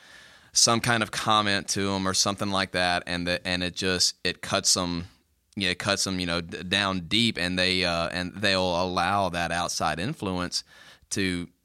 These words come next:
you know, make them change something that they, and make them quit doing something that they absolutely love. And, you know, being a, uh, a father of a, of a daughter, um, I, uh,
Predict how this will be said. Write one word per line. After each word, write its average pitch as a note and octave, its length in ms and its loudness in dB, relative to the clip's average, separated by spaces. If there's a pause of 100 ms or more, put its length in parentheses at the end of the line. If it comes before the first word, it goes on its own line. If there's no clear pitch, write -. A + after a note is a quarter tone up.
(100)
you G2+ 80 -2
know, F#2 160 -2
make G#2 380 0
them G2+ 160 -4
change B2+ 600 -2 (100)
something G2+ 440 -2
that F#2 160 -4
they, F2+ 260 -2
and F#2+ 260 -2
make A2 160 -2
them G2+ 140 -6
quit F2 300 -4
doing B2+ 240 -2
something F2 220 -4
that - 80 -12
they E2+ 120 0
absolutely F2 640 -2
love. F2+ 460 0
And, F2 260 -4
you F2 80 -2
know, F2 100 -2
being F#2+ 480 -4
a, F2+ 240 0
uh, E2+ 240 0 (880)
a F2 80 2
father F#2+ 500 2
of F2+ 180 2
a, E2 280 2 (260)
of G2+ 140 2
a F#2+ 80 0
daughter, F#2 640 2
um, F#2 260 -2 (360)
I, G2+ 300 2
uh, F2 320 2